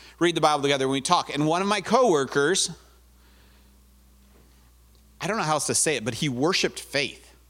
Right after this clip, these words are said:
to the point where it became uncomfortable for me. So finally, I cornered him on it, and I said, or I asked him, said, "What do you mean by some of the things you said?" And I don't even really remember what he said, but I remember the question I asked him.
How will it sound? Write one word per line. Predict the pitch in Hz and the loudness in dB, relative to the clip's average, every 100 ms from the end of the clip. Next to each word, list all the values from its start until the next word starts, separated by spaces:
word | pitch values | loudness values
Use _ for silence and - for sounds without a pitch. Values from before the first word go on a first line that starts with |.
| _ _ _ _ - - - | _ _ _ _ -20 -20 -2
to | 202 | 2
the | 190 | 2
point | 202 269 247 | 2 2 4
where | 185 | 4
it | 180 160 | 4 0
became | 165 294 254 | 0 2 2
uncomfortable | 185 202 240 214 165 | 2 2 2 2 0
for | 143 160 | 2 0
me. | 151 | 2
So | - 170 | 0 2
finally, | 196 233 254 208 | 2 2 2 0
I | 180 | 0
cornered | - 247 269 185 | 2 2 2 2
him | 180 | 2
on | 175 175 | 2 0
it, | 165 | 2
and | 165 | 2
I | 180 | 2
said, | - 233 165 135 - - - - - - _ | 4 4 2 -2 -10 -20 -20 -20 -20 -20 _
or | 143 | 2
I | 165 | 2
asked | 170 196 254 - | 2 0 0 0
him, | 151 110 117 - - - _ _ _ _ _ _ - - - | 0 0 -6 -12 -20 -20 _ _ _ _ _ _ -20 -20 -12
said, | - 170 | -2 2
"What | 160 240 | 4 2
do | |
you | 262 | 2
mean | 202 208 214 | 2 2 4
by | 165 160 156 | 4 4 2
some | - 175 | 0 0
of | |
the | 160 | 0
things | 147 185 | 2 2
you | 156 | 0
said?" | 143 | 0
And | 165 | 0
I | 214 | 0
don't | 226 | 2
even | 160 | 2
really | 143 139 | 0 0
remember | 123 120 135 135 | 2 2 2 2
what | 123 131 | 2 0
he | 135 | 0
said, | - 151 | 0 0
but | 156 | 2
I | 170 | 2
remember | 175 214 277 | 4 4 4
the | 277 | 4
question | - 226 - 196 | 6 4 4 2
I | 180 | 2
asked | 170 175 - | 2 2 0
him. | 127 85 | -2 -4